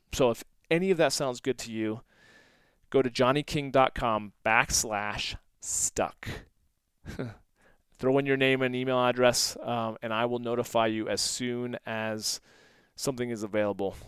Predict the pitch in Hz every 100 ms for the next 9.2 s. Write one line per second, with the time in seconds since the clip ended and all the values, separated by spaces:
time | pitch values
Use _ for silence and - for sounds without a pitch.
0 | - 107 107 104 101 98 92 - 107 104
1 | 95 - 110 110 107 107 101 98 95 104
2 | - _ _ _ _ _ 110 104 98 101
3 | 98 - 104 92 92 92 - _ _ -
4 | 101 113 113 110 - 117 117 113 117 117
5 | 110 - 131 117 113 113 - _ _ -
6 | 117 107 - 113 113 113 - - - -
7 | - 120 113 - - - 120 117 117 117
8 | - 117 117 104 110 113 107 107 107 110
9 | 101